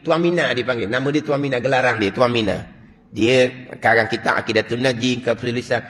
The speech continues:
Kasful Lisan dia sebut. Ada pandangan menyatakan bahawa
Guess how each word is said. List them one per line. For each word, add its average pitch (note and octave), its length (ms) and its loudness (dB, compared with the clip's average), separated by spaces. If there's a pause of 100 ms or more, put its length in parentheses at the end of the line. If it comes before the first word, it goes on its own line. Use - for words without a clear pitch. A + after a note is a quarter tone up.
(120)
Kasful F#3+ 160 0
Lisan A3+ 240 2
dia D3 80 0
sebut. F#3 240 -10 (600)
Ada D3+ 160 -6
pandangan F3 480 0
menyatakan D3+ 480 0
bahawa B2+ 480 2